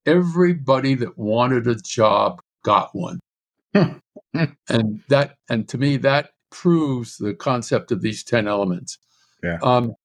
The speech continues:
Speaker 1: by the way, two other things. The employers are thrilled. These kids end up being their best employees. They show up on time.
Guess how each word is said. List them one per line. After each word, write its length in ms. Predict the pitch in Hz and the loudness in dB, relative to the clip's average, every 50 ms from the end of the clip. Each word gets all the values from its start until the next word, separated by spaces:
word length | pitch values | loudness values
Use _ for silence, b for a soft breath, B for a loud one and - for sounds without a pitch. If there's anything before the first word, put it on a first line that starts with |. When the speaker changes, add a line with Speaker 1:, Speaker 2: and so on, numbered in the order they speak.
| _ - | _ -2
Speaker 1:
by 140 | 143 143 151 | 0 2 4
the 100 | 170 170 | 4 4
way, 400 | 170 156 151 151 156 151 147 _ - | 4 4 2 2 0 -2 -6 _ -8
two 160 | - 180 170 170 | 0 2 2 4
other 200 | 170 165 170 170 | 4 2 2 -2
things. 540 | 170 - 139 123 120 131 147 156 - - _ _ _ _ _ _ _ _ _ _ _ _ _ _ _ _ _ - | 0 -2 -2 -2 -2 -2 -4 -6 -8 -12 _ _ _ _ _ _ _ _ _ _ _ _ _ _ _ _ _ -2
The 100 | 120 120 | 0 0
employers 720 | 107 117 110 - - 165 160 156 156 156 156 151 139 - _ _ _ _ - | 0 0 -2 -2 0 2 4 4 4 4 2 0 -2 -6 _ _ _ _ 0
are 280 | 113 110 110 104 - _ _ _ | 2 2 2 0 -2 _ _ _
thrilled. 680 | - - - - 156 139 127 117 98 76 - - - _ _ _ _ _ _ _ _ - | -18 -16 -12 -6 -2 0 2 2 0 0 -4 -10 -18 _ _ _ _ _ _ _ _ 0
These 280 | - 143 170 175 170 | 2 4 4 4 0
kids 380 | - - - 160 151 147 135 - - | -2 0 2 2 2 2 -2 -6 -4
end 240 | 123 120 123 117 120 | -4 -2 -2 2 2
up 180 | 120 120 - _ | 2 0 0 _
being 300 | - 123 120 120 120 117 | -2 0 2 2 2 0
their 140 | 98 104 101 | 0 -2 -2
best 520 | 90 - - - - 139 143 139 - - _ - | -4 -6 -8 0 2 4 4 2 0 -6 _ 0
employees. 1000 | 139 127 117 - - - 123 117 107 107 104 107 101 90 - _ - - - - _ _ _ _ _ _ _ _ _ _ _ _ _ _ - | 0 0 0 -2 -4 0 2 2 2 4 2 2 0 -2 -4 _ -16 -16 -16 -16 _ _ _ _ _ _ _ _ _ _ _ _ _ _ -4
They 120 | - 95 | -2 -2
show 340 | 90 - - 139 107 95 104 | -2 0 0 0 2 4 2
up 180 | 135 170 - | 2 2 2
on 180 | 170 156 160 170 | 0 0 0 -2
time. 480 | - - 151 151 147 143 147 147 143 | 0 0 0 0 0 0 -4 -8 -14